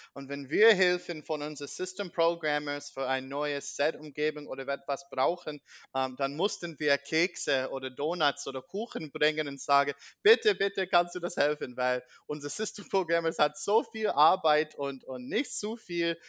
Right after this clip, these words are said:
äh, Zeit für sagen: „Ja, ich kann dir ein neues Umgebung machen, so du kannst spielen.“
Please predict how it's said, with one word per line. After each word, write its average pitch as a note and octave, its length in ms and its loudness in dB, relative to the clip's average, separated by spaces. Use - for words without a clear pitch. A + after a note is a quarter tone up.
äh, C3+ 200 0
Zeit D#3+ 440 6
für C3+ 180 -8
sagen: C3 480 2
„Ja, C3 280 4
ich C3 200 -4
kann C#3+ 240 -4
dir C3 220 0
ein B2+ 460 -2
neues C#3+ 380 -4
Umgebung D#3+ 580 -4
machen, C#3+ 380 -2
so C3 180 -10
du B2 140 -14
kannst A#2+ 280 -12
spielen.“ A2+ 460 -12